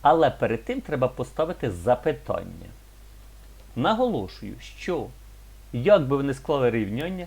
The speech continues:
розв'язавши його, ви знайдете ікс. А як бачите, ікс —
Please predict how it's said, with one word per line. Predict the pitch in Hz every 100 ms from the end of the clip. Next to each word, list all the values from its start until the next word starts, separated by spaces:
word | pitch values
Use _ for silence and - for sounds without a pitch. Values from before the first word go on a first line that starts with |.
| -
розв'язавши | 131 135 127 147 135 156 147 117
його, | 104 101 190 - -
ви | 113 117
знайдете | 147 151 139 - 139 -
ікс. | 139 - - - - - - - - - -
А | 117
як | 127 117
бачите, | 117 117 - - 110
ікс — | 139 226 - -